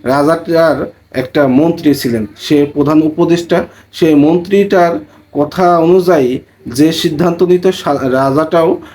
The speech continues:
সেই, এম, যে সিদ্ধান্ত দিত রাজাটা, এ, সেই সিদ্ধান্তই নিত। প্রতিদিন, এ, সে অনেক চতুর, কিন্তু তার একটা ছেলে ছিল, এ, মানে, এ, মন্ত্রীটার একটা ছেলে ছিল। তো রাজা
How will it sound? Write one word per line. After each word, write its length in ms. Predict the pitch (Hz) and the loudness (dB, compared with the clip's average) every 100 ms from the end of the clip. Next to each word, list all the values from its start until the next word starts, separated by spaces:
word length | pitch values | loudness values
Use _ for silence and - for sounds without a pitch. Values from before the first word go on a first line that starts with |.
| _ | _
সেই, 520 | - 180 170 151 156 - _ - | -4 2 4 4 2 -4 _ -10
এম, 580 | 120 135 131 123 123 123 110 - - | -4 0 0 0 -2 -4 -8 -14 -4
যে 180 | 139 156 | 0 0
সিদ্ধান্ত 440 | 160 156 165 175 | 0 0 0 0
দিত 240 | 180 175 190 | 2 2 2
রাজাটা, 680 | 185 156 160 156 175 349 349 _ 302 - | 2 2 0 2 2 0 -4 _ -20 -8
এ, 220 | 123 131 | -2 -2
সেই 280 | 131 - 165 | -2 0 0
সিদ্ধান্তই 760 | - 170 151 165 156 170 190 - - | 2 -2 0 0 2 2 2 0 -2
নিত। 260 | 135 147 147 101 - _ _ _ _ _ _ _ _ _ _ - | 0 0 0 -6 -8 _ _ _ _ _ _ _ _ _ _ -4
প্রতিদিন, 520 | 190 202 190 202 208 254 - - | -2 0 2 2 0 -4 -12 -8
এ, 200 | 139 143 | -2 0
সে 240 | 143 180 170 | 0 0 2
অনেক 300 | 165 180 180 | 2 2 0
চতুর, 540 | - 160 165 165 - - - | -2 0 2 0 -2 -12 -2
কিন্তু 300 | 160 160 156 | -2 0 0
তার 220 | 151 143 | 0 0
একটা 220 | 147 156 | 0 -2
ছেলে 340 | 151 - 143 139 | -4 0 0 0
ছিল, 300 | - 123 120 - - - | 0 0 0 -2 -18 -10
এ, 180 | 123 127 | -2 0
মানে, 320 | 131 135 135 | 2 2 0
এ, 360 | 120 123 131 127 | 0 0 2 4
মন্ত্রীটার 640 | 131 160 165 170 170 175 | 4 2 2 2 2 0
একটা 200 | 160 175 | 0 -4
ছেলে 300 | 170 160 139 | -4 0 0
ছিল। 220 | 131 120 113 _ - _ - | 0 -6 -8 _ -20 _ -2
তো 120 | 135 | 0
রাজা 500 | 151 160 185 175 | 0 0 0 0